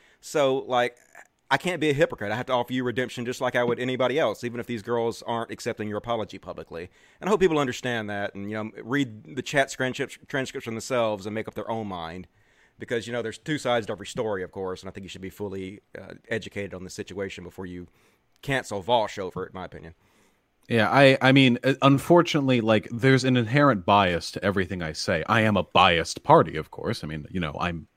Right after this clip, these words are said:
Speaker 2: I'm me, I'm one of the participants.
Speaker 1: Mm-hmm.
Speaker 2: So my word on its own should literally never just be taken. Um, I would encourage other people to go and seek the perspectives of, of, like, the other people involved. But I have to, I have to stress this. Poppy and Pastel are,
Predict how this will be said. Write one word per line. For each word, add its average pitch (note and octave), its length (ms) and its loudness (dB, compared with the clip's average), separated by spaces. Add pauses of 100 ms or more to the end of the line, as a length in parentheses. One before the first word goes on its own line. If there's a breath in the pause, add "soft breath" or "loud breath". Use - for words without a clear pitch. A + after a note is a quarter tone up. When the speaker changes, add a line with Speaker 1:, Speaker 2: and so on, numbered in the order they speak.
Speaker 2:
I'm F2 280 -2
me, F#2 340 4
I'm F#2 180 0
one F2+ 120 0
of D#2+ 80 -2
the E2+ 80 -6
participants. F2 580 -2
Speaker 1:
Mm-hmm. F2 100 -18 (160 loud breath)
Speaker 2:
So D3 160 8
my C3+ 300 10
word A#2 480 8
on G#2+ 160 4
its - 180 0
own G#2 260 2
should F#2+ 220 -2
literally G2+ 480 2
never F2+ 300 0
just E2+ 220 -8
be E2 100 -4
taken. D2 400 -6 (340 loud breath)
Um, G#2 320 6
I A#2+ 100 10
would C3 420 10
encourage A2+ 720 4
other G#2 200 4
people A2 360 -2
to A2+ 120 -6
go G2+ 180 2
and F#2+ 120 -2
seek G#2 240 -2
the - 80 -20
perspectives G2 800 -2
of, F2+ 340 -4
of, F2+ 160 0
like, F2+ 200 -2
the - 120 -6
other F2+ 160 0
people F#2 320 -6
involved. A2+ 480 0 (220 loud breath)
But A2 160 8
I G#2 60 8
have A#2 380 2
to, - 180 -2
I F#2+ 80 2
have A#2+ 340 0
to - 100 -6
stress - 360 4
this. D#2+ 260 0 (220 soft breath)
Poppy B2+ 340 8
and C3 120 10
Pastel G#2 520 0
are, F#2+ 100 -2